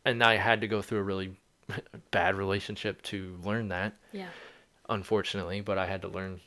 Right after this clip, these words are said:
Speaker 1: the hard way.
Speaker 2: But that's the whole point of life, is to go through stuff and then figure out things that we didn't know
Speaker 1: Yeah.
Speaker 2: before.
Speaker 1: So, and the therapist, going and talking to her and
Speaker 2: I'm guessing you
Speaker 1: all
Speaker 2: knew,
Speaker 1: that.
Speaker 2: like,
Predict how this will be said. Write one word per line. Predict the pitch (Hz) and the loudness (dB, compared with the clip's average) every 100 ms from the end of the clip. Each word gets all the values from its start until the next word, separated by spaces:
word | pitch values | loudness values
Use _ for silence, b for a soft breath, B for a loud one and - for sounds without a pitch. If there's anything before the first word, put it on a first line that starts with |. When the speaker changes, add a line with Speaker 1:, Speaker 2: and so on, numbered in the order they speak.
| _ - | _ -12
Speaker 1:
the | 95 | -6
hard | 95 87 | -6 -4
way. | 87 90 - | -6 -8 -6
Speaker 2:
But | - 220 | -4 -2
that's | 226 226 | -2 -2
the | 226 | -4
whole | 208 190 | -2 -4
point | - 175 | -4 -6
of | 165 | -6
life, | 160 165 - | -6 -6 -10
is | 165 | -16
to | - 175 170 | -12 -10 -8
go | 165 165 | -6 -8
through | 165 170 | -6 -8
stuff | 170 160 | -8 -8
and | 170 | -8
then | 170 | -10
figure | 180 175 170 | -8 -8 -6
out | 165 165 - b b b b b b _ - | -6 -6 -10 b b b b b b _ -12
things | 185 170 | -10 -10
that | - 190 | -10 -10
we | |
didn't | 190 185 190 | -10 -10 -10
know | 190 180 - | -10 -12 -4
Speaker 1:
Yeah. | 233 - - | -2 -2 -6
Speaker 2:
before. | 202 - - 180 196 B B | -14 -10 -10 -10 -12 B B
Speaker 1:
So, | - 147 143 - - _ - | 4 6 6 4 -10 _ -6
and | 135 131 117 | -2 0 0
the | |
therapist, | 110 107 107 123 - - _ _ _ _ - 104 | 2 2 2 -4 -6 -16 _ _ _ _ -16 -4
going | 107 104 101 | 0 2 2
and | 98 | 0
talking | - - 110 | 0 -2 -2
to | 101 | -2
her | 101 104 107 | -2 -2 -2
and | 92 90 90 - 254 | -4 -6 -8 -4 -2
Speaker 2:
I'm | 254 | 2
guessing | 302 294 330 | 2 2 2
you | 302 254 | 2 4
Speaker 1:
all | |
Speaker 2:
knew, | 240 196 | 6 4
Speaker 1:
that. | 180 190 | 2 0
Speaker 2:
like, | 180 - | -2 -4